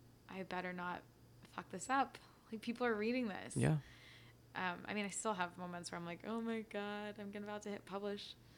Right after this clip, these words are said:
Speaker 1: Uh, but I think
Speaker 2: Do you think that helps your writing? Kind of, like, 'cause just to go back thinking about, you know, that moment when you were, went into that job interview and you were overly confident in that.
Speaker 1: Yeah.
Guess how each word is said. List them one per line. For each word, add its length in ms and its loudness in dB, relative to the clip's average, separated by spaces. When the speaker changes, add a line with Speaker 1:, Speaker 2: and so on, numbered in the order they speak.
Speaker 1:
Uh, 320 0
but 220 6
I 100 4
think 240 -2
Speaker 2:
Do 60 12
you 40 12
think 160 12
that 120 12
helps 260 8
your 100 8
writing? 340 8
Kind 200 12
of, 200 12
like, 140 12
'cause 280 6
just 160 8
to 60 12
go 120 12
back 220 12
thinking 280 10
about, 380 12
you 80 6
know, 120 10
that 180 12
moment 360 10
when 200 6
you 100 6
were, 120 8
went 200 8
into 160 6
that 140 8
job 280 10
interview 360 6
and 140 4
you 80 4
were 220 6
overly 380 8
confident 580 6
in 100 2
that. 260 0
Speaker 1:
Yeah. 320 0